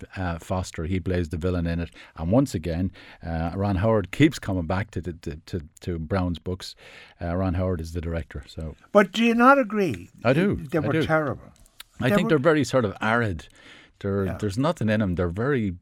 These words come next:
Speaker 2: Yeah.
Speaker 1: they're unbelievable. They're incredible.
Speaker 2: That Russian movie about Afghanistan, you might, uh, have a look at it. It's called Ninth Company.
Speaker 1: Okay, Ninth
Speaker 2: Derek,
Speaker 1: Company. Yeah.
Speaker 2: thanks for that information. I tell you, because that's pretty hot information. Uh,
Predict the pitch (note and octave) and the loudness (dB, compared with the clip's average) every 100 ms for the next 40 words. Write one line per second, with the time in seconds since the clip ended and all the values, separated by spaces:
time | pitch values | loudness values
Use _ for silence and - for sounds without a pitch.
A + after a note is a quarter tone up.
0 | _ - A2 B2 D3+ A#2+ F#2 D3+ B2 E2 | _ -2 -2 0 -2 0 2 2 2 -4
1 | D#2+ F2+ G#2+ - D#3 D3 E2+ - G3 G3+ | -4 -4 -4 -4 -6 -4 -8 -2 2 2
2 | G#3+ A3 G#3 A#3 - G3+ E3+ E3 C#3+ C3+ | 0 2 4 4 0 -2 0 0 2 0
3 | A#2+ B2 B2 A#2 - C#3 C#3 A#2+ C#3 A#2+ | 0 0 0 -2 -4 -4 -4 -8 -4 -4
4 | G2+ A2 A#2 A#2+ C#3+ E3 A#2+ - - A#2+ | -6 -4 -4 -2 0 0 0 -6 -6 -2
5 | A2+ A2 A#2 - - - G#2+ A#2 A2+ D3 | 0 0 -4 -10 -10 -6 -4 -4 0 0
6 | E3+ A#2 G#2+ G#2+ A2 - B2+ B2+ A#2+ A#2+ | 0 -4 -6 -8 -10 -6 -2 0 0 0
7 | A#2+ D3+ F3+ F3 D#3+ - - B2+ A#2+ - | 4 6 6 4 -6 -14 -14 -16 -14 -8
8 | D#3 A#2+ A#2+ F#2+ - _ - A2 - E2 | -6 -6 -8 -10 -16 _ -6 -4 -2 -4
9 | E2+ F#2+ F#2 - D#3 C#3 A2 - D#3+ F3+ | -4 -4 0 6 8 8 0 2 4 4
10 | E3+ - D3+ C#3 C#3+ C3+ A#2+ B2 B2+ D3+ | 0 -4 2 4 4 0 -2 -2 0 0
11 | A#2+ A2 - D3+ D3+ F#2+ F2 D3 D3+ - | -2 -6 0 0 0 -4 0 0 -2 -6
12 | B2 B2 G2+ A#2+ B2 A2 A#2 G2+ G#2 G#2+ | -4 -2 0 0 -2 -6 -6 -6 -6 -2
13 | C3+ A#2 A2+ - - - _ C#3 A2 G#2+ | -2 -2 -8 -10 -18 -20 _ -4 0 0